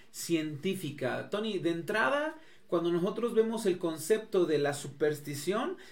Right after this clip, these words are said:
vemos que se contrapone con todo lo que nosotros somos en nuestra fe en Cristo Jesús. Lo está explicando la definición como sí sola, dice, "creencia contraria a la razón".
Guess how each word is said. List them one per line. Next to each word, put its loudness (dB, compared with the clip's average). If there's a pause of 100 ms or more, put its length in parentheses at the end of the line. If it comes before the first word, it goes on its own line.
(140)
vemos 2
que 4
se -2
contrapone -2
con -6
todo 2
lo 2
que -2
nosotros -2
somos -4
en 0
nuestra -2
fe -4 (240)
en -4
Cristo 4
Jesús. -2 (200)
Lo 0
está 0
explicando 0
la 4
definición 0
como 0
sí -4
sola, 4
dice, 2
"creencia 2
contraria -2
a -2
la 0
razón". -2